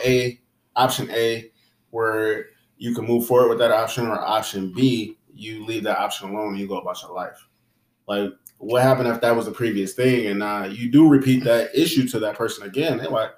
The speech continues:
"Yo, we fucking talked about this. Like, why are you still dwelling on this shit? Why are you still letting this control your life?"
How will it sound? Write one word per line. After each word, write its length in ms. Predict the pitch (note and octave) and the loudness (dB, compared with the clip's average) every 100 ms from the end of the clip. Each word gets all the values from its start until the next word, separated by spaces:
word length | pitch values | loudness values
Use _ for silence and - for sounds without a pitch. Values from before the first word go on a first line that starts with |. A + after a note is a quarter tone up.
| _ _ _ _ - | _ _ _ _ -12
"Yo, 140 | B2 | -12
we 100 | - | -10
fucking 280 | - G#3 - | -10 -8 -4
talked 240 | - G#4 | -2 0
about 240 | - G#2 G2 | -2 -4 -4
this. 180 | F#2+ G#2 | -10 -8
Like, 140 | G2+ | 0
why 120 | C#3 | 4
are 60 | F3 | 4
you 60 | E3 | 4
still 280 | E3+ B2+ A2 | 6 6 6
dwelling 280 | C#3+ E3+ | 6 6
on 120 | B2+ A#2 | 4 0
this 100 | G#2 | -4
shit? 140 | A2+ | -2
Why 140 | B2 | 2
are 40 | D3 | 2
you 60 | |
still 200 | D3+ C#3+ | 2 4
letting 220 | C3 B2+ B2+ | 4 4 2
this 140 | A#2+ | -4
control 380 | - G#2+ B2+ A#2+ | -6 -6 -2 -2
your 100 | F2+ | -4
life?" 380 | C3 D#3+ - | -4 -4 -6